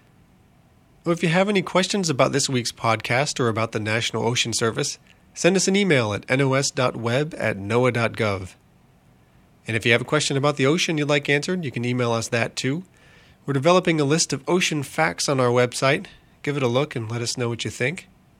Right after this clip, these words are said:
And that's all for this week. Let's bring in the ocean.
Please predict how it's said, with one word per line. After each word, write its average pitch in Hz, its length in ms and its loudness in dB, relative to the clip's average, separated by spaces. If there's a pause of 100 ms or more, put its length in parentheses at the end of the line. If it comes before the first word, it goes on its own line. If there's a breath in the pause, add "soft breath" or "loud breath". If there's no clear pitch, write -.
(600)
And 143 140 -2
that's 156 220 0
all 147 180 -2
for 127 160 -4
this 110 240 -2
week. 104 380 -6 (840)
Let's 127 180 -2
bring 127 240 2
in 139 100 2
the 135 120 2
ocean. 110 380 -4